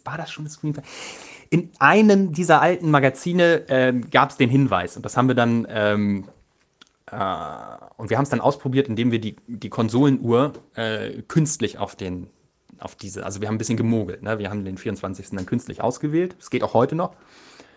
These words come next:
Und ja, <laughs> es war, ich war, ich musste mich,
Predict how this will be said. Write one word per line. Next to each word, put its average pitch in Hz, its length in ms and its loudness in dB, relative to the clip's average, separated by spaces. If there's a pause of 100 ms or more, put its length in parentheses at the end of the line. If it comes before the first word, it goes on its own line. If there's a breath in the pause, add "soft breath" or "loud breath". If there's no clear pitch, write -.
(1400 soft breath)
Und 127 520 6
ja, 127 200 2
<laughs> - 60 -2
es - 180 2
war, - 280 0
ich - 220 2
war, - 140 6
ich - 80 -6
musste - 400 -2
mich, 120 140 0